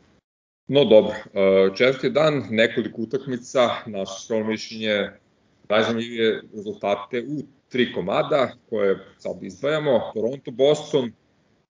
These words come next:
e, iživljavanje Raptorsa na Celticsima, sto petnaest osamdeset dva, što je sa solidnih trideset tri razlike. E,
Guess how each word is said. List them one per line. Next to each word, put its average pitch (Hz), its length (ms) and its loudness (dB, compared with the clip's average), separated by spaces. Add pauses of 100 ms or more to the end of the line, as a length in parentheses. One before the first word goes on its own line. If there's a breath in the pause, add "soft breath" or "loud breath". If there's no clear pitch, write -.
(100)
e, 101 280 4
iživljavanje 107 760 2
Raptorsa 104 520 -8
na 90 120 -10
Celticsima, 110 760 -4
sto 104 420 -6
petnaest 110 320 -4
osamdeset 101 440 -4
dva, 110 200 0
što - 300 -14
je 104 160 -6
sa - 220 -12 (220)
solidnih 110 480 -2
trideset 101 240 -12
tri 101 100 -8
razlike. 104 560 -6
E, 92 1040 -2